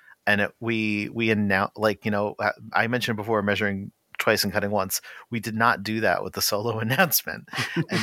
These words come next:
so, uh, we, we, we definitely got over our skis on that one.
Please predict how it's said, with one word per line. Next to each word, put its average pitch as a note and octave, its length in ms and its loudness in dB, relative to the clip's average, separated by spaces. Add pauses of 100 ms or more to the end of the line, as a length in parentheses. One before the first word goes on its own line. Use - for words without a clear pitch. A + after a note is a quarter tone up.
so, G#2+ 600 2
uh, G#2 200 4
we, A#2+ 140 -2
we, A#2 300 -4
we A2+ 160 -6
definitely A#2 300 2
got G#2 300 6
over G#2 300 2
our F#2+ 160 6
skis G2+ 420 0
on A#2+ 140 2
that B2 180 -2
one. C#3 260 -4